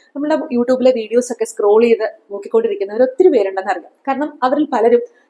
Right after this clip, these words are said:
ഈ ഒരു പോസ്റ്റ്പാർട്ടം ഡിപ്രഷൻ അനുഭവിക്കുന്നുണ്ട്. അപ്പോൾ അവര് ഇതിനൊക്കെ ഒരു സൊല്യൂഷൻ എവിടെയെങ്കിലും കിട്ടുമോ എന്ന് നോക്കാനാണ് പലരും ഈ YouTube-ലെ വീഡിയോസും റീൽസും ഒക്കെ നോക്കിക്കൊണ്ടിരിക്കുന്നത്. ഞാൻ എൻ്റെ ടോപ്പിക്കിലേക്ക് വരാം. പോസ്റ്റ്പാർട്ടം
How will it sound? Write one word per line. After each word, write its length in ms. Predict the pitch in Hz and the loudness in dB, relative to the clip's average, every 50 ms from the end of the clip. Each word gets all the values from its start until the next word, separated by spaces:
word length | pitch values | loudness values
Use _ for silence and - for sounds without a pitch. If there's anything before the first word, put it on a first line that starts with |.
| _ - | _ -6
ഈ 100 | 262 277 | -6 -4
ഒരു 80 | 294 277 262 | -2 0 0
പോസ്റ്റ്പാർട്ടം 460 | 240 240 - - 262 254 - 247 233 220 | 0 0 0 -2 -2 -2 -2 -2 -4 -4
ഡിപ്രഷൻ 380 | 208 - - 202 - - 226 214 | -4 -6 -6 -10 -8 -8 -6 -6
അനുഭവിക്കുന്നുണ്ട്. 680 | 196 190 185 - 233 240 240 254 240 220 180 151 156 151 - _ _ _ _ _ - | -6 -6 -2 0 0 2 2 0 -2 -2 -4 -6 -8 -8 -8 _ _ _ _ _ -6
അപ്പോൾ 120 | 240 311 294 254 | -4 -4 -2 -2
അവര് 200 | 247 285 339 339 330 330 285 | 0 0 2 2 0 0 -2
ഇതിനൊക്കെ 320 | 247 302 294 294 - 302 | -2 -2 -2 -2 -2 -2
ഒരു 100 | 294 277 | -4 -4
സൊല്യൂഷൻ 580 | - - 262 254 254 285 320 330 330 339 349 - - _ _ _ | -2 0 0 0 2 4 4 2 2 0 -6 -12 -14 _ _ _
എവിടെയെങ്കിലും 480 | 247 247 254 269 262 254 240 254 262 254 - | -6 -2 0 2 2 2 2 0 -2 -2 -2
കിട്ടുമോ 320 | 226 - - 226 202 190 - - - | -4 -2 -2 -2 -2 -2 -4 -4 -4
എന്ന് 260 | 254 262 277 302 320 269 | -4 -2 0 0 2 2
നോക്കാനാണ് 480 | 247 240 240 262 262 262 233 226 233 226 - | 2 2 2 0 -2 -2 -2 -2 -6 -6 -6
പലരും 320 | 233 226 226 240 262 - 220 | -4 -2 0 0 -2 -2 -4
ഈ 80 | 226 226 220 | -8 -8 -8
YouTube-ലെ 380 | 220 440 - 226 214 220 226 | -6 -2 -2 -2 0 0 0
വീഡിയോസും 460 | 226 214 202 196 208 208 208 247 226 226 | -2 -2 -2 -2 -2 0 0 -2 -2 -4
റീൽസും 380 | 220 208 226 233 - - 220 190 | -4 -4 -6 -8 -4 -2 -2 -2
ഒക്കെ 100 | - 208 | -2 -4
നോക്കിക്കൊണ്ടിരിക്കുന്നത്. 760 | 196 190 190 196 - 202 196 190 156 147 - 160 165 - - - _ _ _ _ _ _ 247 | -6 -6 -8 -6 -6 -4 -4 -4 -4 -4 -8 -12 -14 -14 -14 -16 _ _ _ _ _ _ -2
ഞാൻ 200 | 247 247 240 240 | 0 0 0 0
എൻ്റെ 180 | 233 233 240 240 226 | 0 -2 -2 0 0
ടോപ്പിക്കിലേക്ക് 460 | 190 202 - 226 - 233 240 240 403 | 0 0 -2 -4 -4 -2 -2 0 0
വരാം. 260 | 180 - - - - _ _ _ _ _ _ _ _ _ _ _ | 0 -2 -4 -8 -12 _ _ _ _ _ _ _ _ _ _ _
പോസ്റ്റ്പാർട്ടം 580 | 285 302 311 302 330 370 349 294 269 277 262 | -2 -2 -2 -2 -2 -2 -2 -2 -2 -4 -4